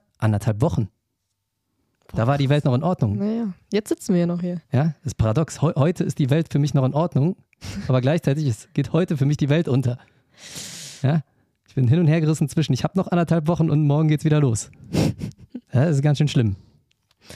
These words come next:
Speaker 2: Na, jetzt genieß noch mal die anderthalb Wochen. Das wird noch mal richtig
Speaker 1: Das,
Speaker 2: gut. Morgen
Speaker 1: das
Speaker 2: geht's in die Tropfsteinhöhle.
Speaker 1: Na, Tropfsteinhöhle, da wein ich. Da
Speaker 2: Wir haben
Speaker 1: merkt's
Speaker 2: echt ein bisschen
Speaker 1: wenigstens
Speaker 2: Pech
Speaker 1: keiner.
Speaker 2: mit dem Wetter, ne?
Speaker 1: Wir haben ein bisschen Pech mit dem Wetter in den Ferien, ja.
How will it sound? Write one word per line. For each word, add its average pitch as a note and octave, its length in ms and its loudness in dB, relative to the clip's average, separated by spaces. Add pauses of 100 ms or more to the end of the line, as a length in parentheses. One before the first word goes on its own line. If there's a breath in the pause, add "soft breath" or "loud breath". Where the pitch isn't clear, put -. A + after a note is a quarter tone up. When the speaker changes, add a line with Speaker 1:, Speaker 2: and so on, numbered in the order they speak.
(180 loud breath)
Speaker 2:
Na, F#3 160 -4
jetzt F#3 240 -4
genieß F#3+ 320 -2
noch F3 120 0
mal G3 200 2
die G3+ 120 0
anderthalb F#3+ 460 -2
Wochen. F3+ 300 -2
Das F3+ 160 -4
wird G3 180 0
noch G3 160 0
mal F#3+ 280 0 (180)
richtig A3+ 100 0
Speaker 1:
Das, - 80 -4
Speaker 2:
gut. B3 260 0
Morgen G#3 160 0
Speaker 1:
das G#3+ 60 -2
Speaker 2:
geht's A3+ 220 -2
in G#3 100 2
die G#3 220 0
Tropfsteinhöhle. F3 1200 0 (180)
Speaker 1:
Na, - 140 -12
Tropfsteinhöhle, A2 720 -2
da A2 180 2 (140)
wein B2+ 300 2
ich. A2 140 -2
Da A2 180 -2
Speaker 2:
Wir G#2 80 0
haben A2+ 80 0
Speaker 1:
merkt's - 180 2
Speaker 2:
echt - 80 -2
ein B2 80 2
bisschen B2 140 2
Speaker 1:
wenigstens - 100 2
Speaker 2:
Pech F4 60 2
Speaker 1:
keiner. A#2 160 2
Speaker 2:
mit G3+ 100 0
dem F#3 140 2
Wetter, F#3 260 2
ne? A#3 240 0 (360)
Speaker 1:
Wir B2+ 100 0
haben C#3+ 80 2
ein C#3+ 40 -2
bisschen F#3+ 300 0
Pech - 240 -2
mit D#3 100 -2
dem B2 120 2
Wetter B2+ 200 0
in F3+ 60 2
den G3+ 100 0
Ferien, G3+ 300 0
ja. B2 240 0